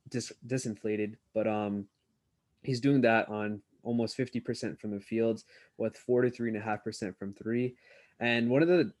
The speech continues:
the knocks, I guess, I had on him was his playmaking. And although he hasn't been a great playmaker, he's definitely increased his assist numbers over time.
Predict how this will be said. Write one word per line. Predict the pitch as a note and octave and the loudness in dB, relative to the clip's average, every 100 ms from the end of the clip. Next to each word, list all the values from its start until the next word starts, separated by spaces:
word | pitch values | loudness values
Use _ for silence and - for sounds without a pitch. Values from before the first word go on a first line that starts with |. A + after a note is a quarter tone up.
| - | -6
the | A#2 A2 | -2 0
knocks, | G#2 A2 - | 2 0 0
I | |
guess, | A2+ A#2 | 0 0
I | G#2 | 0
had | G2+ G2+ | -2 0
on | A2 A#2 | 0 0
him | A#2+ | 0
was | A2 G#2+ | -2 -4
his | G2+ | -10
playmaking. | - G2+ G#2 A2 A2 A#2+ A2+ | -6 -4 -4 -4 -2 -2 -4
And | - | -4
although | A2+ A#2+ B2+ D3 D3 | 0 2 4 6 6
he | B2+ A#2+ | 4 4
hasn't | A#2+ A#2 A#2 | 2 2 0
been | A2+ | 0
a | |
great | G#2 G2+ G#2+ - | 0 2 0 2
playmaker, | B2 B2+ B2 B2 B2 | 0 0 -2 0 0
he's | A#2 A2+ | 2 2
definitely | A2+ A#2 - B2 A2+ G#2+ | 2 2 2 0 2 0
increased | A2+ - A#2 A2 - | -2 -4 -4 -4 -4
his | G#2+ | -6
assist | F2+ - A2 - | -6 -6 -6 -4
numbers | A2 A2 A2+ B2 | -2 0 -2 -2
over | G#2+ G#2 | -6 -8
time. | - G2+ G#2+ A2 | -6 -4 -4 -4